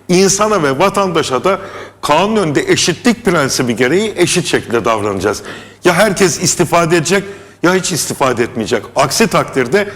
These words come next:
kişi özel takım elbise dikmiş olursunuz ki o zaman şu soruyu sorarım. Bunu kimler için çıkartıyorsunuz diye. Bakın bu devlet bir şey de söyleyelim. Hiç siyasete girmek doğru değil. Hukuk siyasete girmesin. Ama bu devlet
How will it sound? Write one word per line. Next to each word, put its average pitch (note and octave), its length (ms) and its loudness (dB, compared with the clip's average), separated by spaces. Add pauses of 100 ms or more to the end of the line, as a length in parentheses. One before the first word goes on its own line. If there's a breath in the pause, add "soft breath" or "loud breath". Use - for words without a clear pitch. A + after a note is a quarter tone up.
(300 loud breath)
kişi E3 300 2
özel F#3+ 340 0
takım D#3 300 -2
elbise D3+ 340 0
dikmiş A#2+ 320 -6
olursunuz B2+ 580 0
ki D#3+ 180 2 (440 loud breath)
o G3 120 4
zaman F3+ 300 2
şu F#3+ 160 2
soruyu C3+ 320 2
sorarım. A2+ 460 0 (360 loud breath)
Bunu F#3+ 260 2
kimler E3+ 340 2
için C#3 200 -2
çıkartıyorsunuz G2 840 -4
diye. G2 100 -2 (380 loud breath)
Bakın D3+ 380 0
bu A3+ 140 4
devlet D#3+ 400 0
bir D#3+ 60 0
şey D3 240 0
de C#3+ 80 2
söyleyelim. A#2+ 560 0 (420 loud breath)
Hiç G#3+ 120 2
siyasete D#3+ 580 2
girmek B2 420 0 (280)
doğru C3+ 300 2
değil. A#2+ 200 0
Hukuk F3+ 280 0
siyasete D#3 540 0
girmesin. A#2+ 520 -2 (360 loud breath)
Ama C3+ 240 0
bu F3+ 140 2
devlet D3+ 340 0